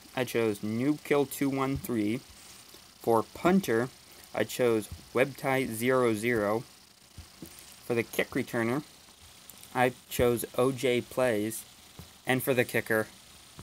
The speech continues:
it'd be wrong to put him anywhere else but kicker, 'cause he played, uh,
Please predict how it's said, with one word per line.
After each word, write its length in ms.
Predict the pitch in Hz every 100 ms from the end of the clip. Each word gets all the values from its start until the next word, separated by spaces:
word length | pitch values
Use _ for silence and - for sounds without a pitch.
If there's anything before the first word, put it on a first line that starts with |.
| - - - - -
it'd 160 | 160 147
be 140 | 151
wrong 560 | 127 113 117 110 110 113 - - - - - -
to 60 | -
put 240 | - 117
him 200 | 113 107 - 127
anywhere 400 | 123 117 110 98
else 340 | 95 104 - 127 101 -
but 260 | 117 120 -
kicker, 400 | - 101 107 104 - - - -
'cause 160 | 120
he 140 | - 135
played, 460 | - 117 110 107 - - - - _ - - - - - - - -
uh, 420 | 117 110 101 98